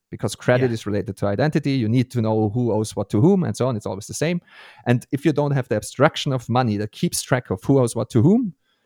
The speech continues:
Speaker 1: you have to rely on your brain, and your brain is limited, and so we can only do, like,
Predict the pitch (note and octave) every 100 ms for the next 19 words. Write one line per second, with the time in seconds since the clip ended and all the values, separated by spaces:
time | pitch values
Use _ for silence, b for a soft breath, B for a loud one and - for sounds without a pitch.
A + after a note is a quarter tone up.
0 | _ - B2 B2+ C3+ - C3 B2 A#2 C#3
1 | _ _ _ _ _ A2+ A2+ A2+ A#2 A#2
2 | - G#2+ G2+ G2+ F#2 G2 D#3 F3 F3 G2+
3 | G2 F#2 A2+ G#2+ G2+ A#2+ C#3+ C3+ A#2+ G#2+
4 | G#2 G#2 G#2 F#2 A2+ G2+ G2 G2 G2 G2
5 | G2